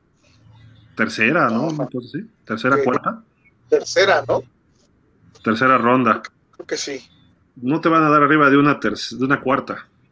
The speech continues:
Speaker 1: aunque sea buen jugador. O que sea un trade directo de jugador por jugador. Porque Gesicki, precisamente lo que le estás pidiendo que haga, es lo que muchos, eh, o sea, una ala cerrada tú quieres que bloquee, y habrá equipos que le pidan más eso.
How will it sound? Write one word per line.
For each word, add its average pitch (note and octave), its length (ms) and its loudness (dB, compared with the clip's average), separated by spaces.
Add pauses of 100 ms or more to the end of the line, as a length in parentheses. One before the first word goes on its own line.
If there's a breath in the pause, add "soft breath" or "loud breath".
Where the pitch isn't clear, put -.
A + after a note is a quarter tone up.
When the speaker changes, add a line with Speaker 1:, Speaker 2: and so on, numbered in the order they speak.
(280)
Speaker 1:
aunque A#2+ 260 -4
sea C3+ 120 2
buen C3+ 160 2
jugador. A2+ 440 -2 (720 loud breath)
O D#3 280 2
que C#3+ 100 2
sea D3+ 140 -2
un D3 160 -2
trade C#3+ 220 4
directo C#3 460 2
de A2 340 0
jugador A#2 380 -4
por B2 140 -6
jugador. A#2 400 -6 (400 loud breath)
Porque C#3 300 0
Gesicki, D#3+ 600 0
precisamente E3 760 -2
lo A2+ 140 -2
que A2+ 120 -6
le A2 80 -2
estás D3+ 240 -8
pidiendo D3+ 380 -2
que - 100 -2
haga, C3+ 420 -2
es B2 120 -8
lo B2+ 160 -6
que A#2+ 100 -6
muchos, B2 540 -6
eh, A2 320 -10 (100)
o A#2 100 -12
sea, A#2 100 -8
una C3+ 160 0
ala C#3+ 140 2
cerrada C3 320 2
tú B2 100 -6
quieres C3 200 0
que A#2 100 -6
bloquee, A#2 420 -2 (400 loud breath)
y A#2 100 -2
habrá C3 160 2
equipos D3+ 440 0
que A#2+ 140 0
le A2 100 2
pidan C3 320 2
más B2+ 180 -2
eso. D#3+ 280 -4